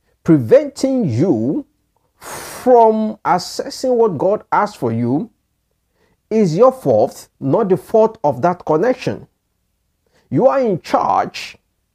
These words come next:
God has put you in charge. All you need to do is to take a step and allow people, allow situation, allow attitude, allow character, allow kind of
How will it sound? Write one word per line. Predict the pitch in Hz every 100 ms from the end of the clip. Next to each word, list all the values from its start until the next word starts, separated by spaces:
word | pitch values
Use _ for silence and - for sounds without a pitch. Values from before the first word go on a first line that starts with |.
| _ _ 113
God | 175 240
has | 226 -
put | 254 254
you | 240 226
in | 185
charge. | - - 104 104 156 - -
All | 208 247
you | 226
need | 240 226
to | 180
do | 135 127 110 135
is | 170 -
to | 170 -
take | 254 226 -
a | -
step | 156 - _ - - _ _ _ _ _ _ _ _ _ _ _ _ _ _ _ _ _ _ - -
and | 110 117
allow | 113 110 175 190 190 196
people, | 190 - 226 - 123 123 131 - _ -
allow | 127 143 190
situation, | 214 185 - 190 185 - 117 117 135 - _ _
allow | 131 131 147 208 220 -
attitude, | 196 208 202 - 123 127 -
allow | 127 139 185 190
character, | - 214 208 180 - 123 120 127
allow | 127 143 - - 101 87 78 - _ - 143 143
kind | - 175 170
of | 127 131